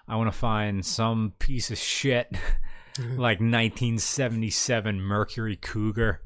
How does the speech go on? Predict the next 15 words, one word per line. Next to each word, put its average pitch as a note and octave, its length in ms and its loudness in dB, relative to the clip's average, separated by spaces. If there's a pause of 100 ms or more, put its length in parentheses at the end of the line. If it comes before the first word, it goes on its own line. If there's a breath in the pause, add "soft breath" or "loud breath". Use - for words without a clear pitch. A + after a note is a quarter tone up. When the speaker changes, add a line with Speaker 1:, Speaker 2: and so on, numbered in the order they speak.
(540 loud breath)
Speaker 1:
to - 100 4
just G#2+ 240 0 (160)
throw B2+ 460 4
around A2+ 340 4
on A2 120 2
a G#2+ 80 0
racetrack G#2+ 540 0
and G2 160 0
watch G#2 260 2
that G#2 180 -6
motherfucker G#2 560 -4
lean B2 960 2
to B2 60 2
one A2+ 240 2
side. G#2 360 2